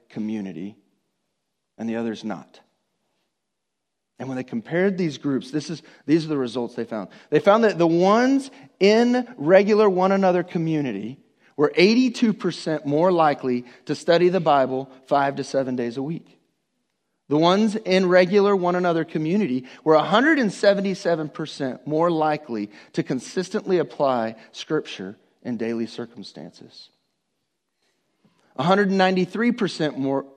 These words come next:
more likely to describe themselves as consistently content and joyful. A hundred fifty-nine percent more likely to consistently and effectively communicate with their spouses. A hundred seventeen percent more likely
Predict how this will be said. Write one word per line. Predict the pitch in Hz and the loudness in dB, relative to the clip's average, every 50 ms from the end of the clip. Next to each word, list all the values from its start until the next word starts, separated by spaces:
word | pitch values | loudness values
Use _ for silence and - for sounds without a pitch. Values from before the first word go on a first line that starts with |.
| _ - | _ -10
more | - 143 147 147 143 | -4 0 0 2 2
likely | 143 143 139 139 139 - 147 143 | 2 2 0 0 -2 -2 -4 -4
to | 139 - 147 | -4 -6 -8
describe | 131 139 127 - - - 165 156 170 190 185 165 | -6 -6 -8 -6 -6 -4 -2 2 2 2 2 0
themselves | 165 151 135 - - 151 135 120 120 135 131 - - 247 - - | -2 -4 -6 -4 -4 -2 -2 -2 -2 -4 -6 -10 -16 -6 0 2
as | 156 156 - | 2 2 0
consistently | - 175 143 - - - 196 185 185 - 208 - - 160 151 | -2 -4 -4 -6 -6 -4 -4 -4 -4 -4 -8 -6 -4 -4 -4
content | 139 - 147 135 127 - - 139 127 131 131 - - - - _ - | -4 -6 -10 -10 -10 -10 -10 -8 -8 -8 -10 -14 -18 -20 -18 _ -10
and | 139 139 | -8 -8
joyful. | 120 131 131 127 120 113 - - 90 - - _ _ _ _ _ _ _ _ _ _ _ - | -6 -6 -4 -4 -4 -6 -8 -12 -18 -18 -18 _ _ _ _ _ _ _ _ _ _ _ -4
A | 143 | 0
hundred | 170 190 196 185 - | 2 2 2 2 0
fifty-nine | 190 175 - 175 165 156 160 170 175 202 233 240 233 | -2 -4 -2 -2 -4 -2 -2 0 0 0 0 0 0
percent | - 196 170 - - 180 160 - | 0 -2 -2 -2 -4 -6 -4 -4
more | 165 151 147 143 | -2 -2 0 0
likely | 139 139 139 139 139 135 - 151 156 151 | 2 2 2 0 0 -2 -4 -6 -6 -6
to | - 135 | -6 -6
consistently | - 156 135 127 - - 214 220 214 - 226 - - 202 202 214 202 - - - - | -6 -6 -6 -6 -6 -2 -2 -2 -2 -2 -6 -4 -2 -2 -2 -2 -2 -6 -10 -6 -2
and | 160 208 | 0 0
effectively | 190 - - - 190 190 185 - 196 180 180 175 | 0 0 2 2 2 2 2 0 0 0 0 -2
communicate | - 170 147 147 151 156 156 151 - 165 156 160 156 - - - _ - | -2 -4 -4 -4 -2 -2 -4 -2 0 0 0 0 -2 -6 -14 -18 _ -8
with | 135 127 - | -8 -6 -4
their | 151 | -6
spouses. | 139 - - - 185 202 190 180 - - 113 107 - - - _ _ _ _ _ _ _ _ _ _ - | -6 -6 -6 -4 -4 -4 -4 -6 -10 -14 -20 -20 -20 -20 -20 _ _ _ _ _ _ _ _ _ _ -4
A | - | 0
hundred | 175 190 190 185 165 | 2 2 2 2 0
seventeen | - 185 165 160 165 156 - - 247 262 311 320 - | 0 0 2 2 0 -4 -4 -2 0 2 2 2 0
percent | - 208 175 - - 160 156 143 - | 0 -2 -2 -2 -2 -4 -4 -2 -2
more | 139 139 135 | -2 0 0
likely | 135 135 135 139 135 - 165 165 | 0 0 0 0 -2 -2 -2 -2